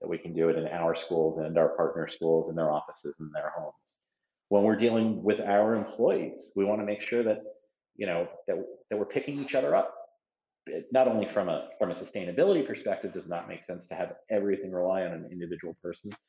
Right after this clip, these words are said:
myself included, right? But what kind of an organization do we wanna be?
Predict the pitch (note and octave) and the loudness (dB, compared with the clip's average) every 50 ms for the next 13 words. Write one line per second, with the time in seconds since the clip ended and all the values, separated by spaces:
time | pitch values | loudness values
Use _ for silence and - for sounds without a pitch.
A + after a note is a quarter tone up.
0 | _ _ _ _ _ - F2 E2+ - - F2 E2 D#2+ - E2 D#2+ - - - - | _ _ _ _ _ -2 -2 -2 0 0 0 0 0 -2 -4 -8 -6 -6 -4 -2
1 | F2+ G#2 - - F#2 G#2 - - - - - _ _ _ _ _ _ _ _ - | -2 -4 -2 0 0 0 0 0 -2 -8 -18 _ _ _ _ _ _ _ _ 0
2 | A#2 F2+ - - - B2 A2+ A2 G#2 G2+ G#2 G#2 G2 G2 F#2+ E2+ F#2+ G2 F#2+ - | 0 0 0 -2 -2 -2 -2 -4 -2 -2 0 0 0 -2 -4 -2 -2 -2 -2 -2
3 | - F#2 F2 F2 F#2+ F#2 F2+ E2+ E2+ D#2+ E2 E2 D#2 F2+ G2 A2+ - - | -6 -8 -2 2 2 2 2 2 0 -2 -2 -2 0 0 0 0 0 -4